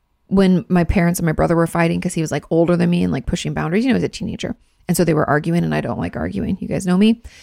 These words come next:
And so I started, like, having to spell all the words in my head before I could say them. And if I didn't, it gave me, like, a lot of anxiety. And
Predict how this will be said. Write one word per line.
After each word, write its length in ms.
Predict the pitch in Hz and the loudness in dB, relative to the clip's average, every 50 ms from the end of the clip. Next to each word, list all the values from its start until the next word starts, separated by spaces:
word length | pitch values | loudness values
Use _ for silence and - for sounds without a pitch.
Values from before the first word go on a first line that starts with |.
| - - _ | -20 -8 _
And 160 | - 190 170 | -2 -2 0
so 80 | - 190 | 0 0
I 40 | 180 | 0
started, 260 | - - 208 208 220 | 0 0 -2 -2 -2
like, 160 | 202 185 - | -4 -4 -2
having 240 | - 202 170 180 165 | -2 -2 -2 -2 -2
to 80 | 156 | -2
spell 440 | - - - - 165 165 165 190 214 | -2 -4 -4 -4 -4 -2 -2 -2 -2
all 200 | - - 160 165 | 0 0 0 0
the 80 | 160 165 | -2 -2
words 340 | 151 - 151 156 175 196 196 | -4 -2 -4 -4 -2 -2 -2
in 60 | 196 | 0
my 120 | 196 196 | 0 2
head 200 | 208 214 214 202 | 2 2 0 0
before 340 | 190 175 - - 170 160 156 | 0 -4 -4 -2 0 0 0
I 60 | 139 | 0
could 220 | 160 - - - - | -2 -6 -8 -8 -6
say 260 | - - - 98 113 | -6 -4 -4 -2 0
them. 320 | - 196 220 233 262 - _ _ _ | 2 2 2 2 0 -2 _ _ _
And 140 | - 180 175 | 0 0 0
if 100 | 165 - | 2 0
I 80 | 151 151 | 0 0
didn't, 300 | 147 143 143 175 180 180 | 2 2 2 2 0 0
it 80 | - | -2
gave 160 | - - 139 - | -4 -4 -4 -4
me, 100 | 143 139 | -4 -6
like, 140 | 147 - | -6 -6
a 40 | - | -4
lot 200 | 123 127 131 131 | -4 -2 -2 -2
of 60 | 139 | -4
anxiety. 600 | 139 143 - - 139 - - - 202 226 240 233 - - - _ _ _ _ _ | -4 -6 -4 -4 -4 -2 0 0 2 2 0 0 -4 -12 -20 _ _ _ _ _
And 220 | 180 180 170 156 | -2 -2 -2 -2